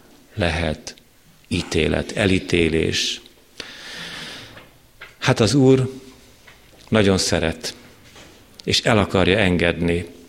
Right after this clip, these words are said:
az adósságot, és azt akarja, hogy mi is bocsássunk meg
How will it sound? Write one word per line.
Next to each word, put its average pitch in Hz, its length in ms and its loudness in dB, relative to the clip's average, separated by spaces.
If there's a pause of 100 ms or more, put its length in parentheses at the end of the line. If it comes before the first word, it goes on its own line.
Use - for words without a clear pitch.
(760)
az 92 120 0
adósságot, 90 920 0 (1000)
és - 140 -2
azt 110 180 0
akarja, 92 300 2
hogy 80 80 0
mi 95 80 2
is 82 120 2
bocsássunk 85 760 0
meg 85 380 -2